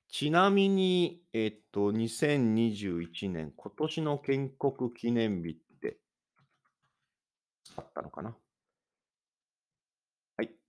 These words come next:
あ、二月の十一日の木曜日、二千二十一年でしたね。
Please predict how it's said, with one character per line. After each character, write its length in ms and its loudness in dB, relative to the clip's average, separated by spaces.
あ、 160 10
二 280 8
月 520 8
の 320 8
十 400 6
一 300 -2
日 300 2
の 140 4
木 340 2
曜 220 12
日、 120 -6
二 100 0
千 300 2
二 140 0
十 120 -4
一 180 -8
年 180 -6
で 100 -4
し 100 -12
た 120 -10
ね。 280 -8